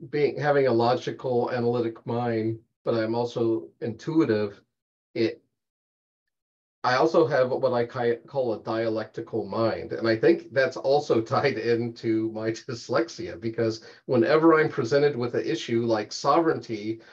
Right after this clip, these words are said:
my mind immediately goes, "Well, what about free will?" And, or if you say black, I immediately think white. And it's just the way my mind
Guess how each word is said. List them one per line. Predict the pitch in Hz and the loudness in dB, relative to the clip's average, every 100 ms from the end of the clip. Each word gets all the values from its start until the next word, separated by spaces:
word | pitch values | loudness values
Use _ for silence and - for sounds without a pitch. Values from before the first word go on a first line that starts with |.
| - | -12
my | - 127 | -2 0
mind | 127 123 117 | 2 2 2
immediately | 117 123 127 123 113 - _ 113 101 | 2 0 -2 2 2 0 _ -6 -4
goes, | 110 104 104 - | -2 -2 -2 -4
"Well, | - 120 | 0 4
what | 139 | 4
about | 151 139 131 | 6 2 0
free | - 135 | -6 -6
will?" | 127 135 135 - - _ _ _ _ _ _ _ - | -2 2 2 0 -8 _ _ _ _ _ _ _ -8
And, | 117 110 113 | -4 -2 -4
or | - 123 120 | -2 0 0
if | 117 | -2
you | 127 | -6
say | 117 123 110 | -2 0 2
black, | 117 143 143 - 123 | 4 6 6 2 -4
I | 120 | -2
immediately | 117 123 113 123 113 | -2 -2 -4 -4 -4
think | 123 117 113 | -4 -6 -2
white. | 117 131 110 - | 0 0 0 -4
And | 113 113 | -4 -2
it's | 135 - | -2 -4
just | 147 - | -8 -6
the | 139 | -2
way | 127 135 | 2 2
my | 120 110 | 2 2
mind | 107 110 110 110 | 0 0 0 -2